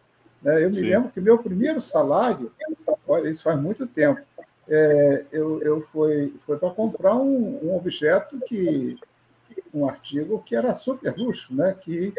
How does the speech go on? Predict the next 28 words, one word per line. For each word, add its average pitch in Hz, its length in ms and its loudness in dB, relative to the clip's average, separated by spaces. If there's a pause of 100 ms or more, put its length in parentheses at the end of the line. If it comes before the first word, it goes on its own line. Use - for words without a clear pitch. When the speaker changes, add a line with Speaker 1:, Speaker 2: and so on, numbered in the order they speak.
(320)
Speaker 1:
era 151 160 4
uma 226 340 0
enceradeira 226 840 2 (340)
pra 156 180 -2
substituir 185 720 -4
o 240 80 0
escovão 202 680 0
que, 226 140 -8 (600)
que 180 80 -10
a 175 40 -2
mamãe 180 340 -2
usava 196 380 0
em 240 60 -2
casa 175 460 2
lá 156 200 0
pra, 190 340 -2
pra, 143 460 -4 (640)
pra 143 100 -6
encerar 156 360 0
a - 40 -12
casa, 131 400 -2
quer 127 180 -10
dizer, 135 180 -12
então, 240 580 -6 (200)
eu 147 120 -8
sou 196 280 -6
do 262 120 -8
tempo 240 880 -2